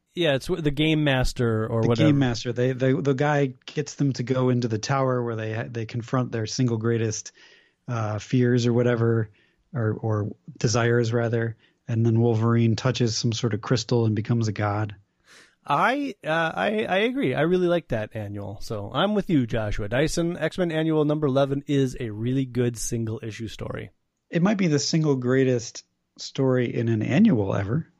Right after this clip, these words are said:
Speaker 1: <laughs> I'm not gonna go as far as saying it's the single greatest of all single stories, but single issue X-Men story. There's
Speaker 2: It's definitely a good
Speaker 1: difference.
Speaker 2: one.
Speaker 1: It's not the best issue. Greatest single.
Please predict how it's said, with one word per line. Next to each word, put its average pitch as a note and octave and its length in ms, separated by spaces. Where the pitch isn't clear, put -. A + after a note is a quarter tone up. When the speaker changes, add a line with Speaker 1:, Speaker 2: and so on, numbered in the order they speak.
Speaker 1:
<laughs> - 1080
I'm F3+ 260
not F#3 120
gonna E3+ 120
go D#3 80
as C#3 120
far D3 180
as B2 100
saying C3 180
it's A2+ 160
the G#2 380
single C3 400
greatest - 680
of A2 140
all B2+ 520
single G#2+ 320
stories, - 600
but G#2+ 200
single C#3+ 320
issue A2 320
X-Men G#2+ 360
story. G#2 380
There's C3 120
Speaker 2:
It's - 40
definitely C3 320
a - 20
good D#3+ 60
Speaker 1:
difference. C#3+ 60
Speaker 2:
one. C3 160
Speaker 1:
It's - 100
not C#3 100
the C#3 80
best C3+ 200
issue. A#2+ 480
Greatest D3 440
single. D#3+ 540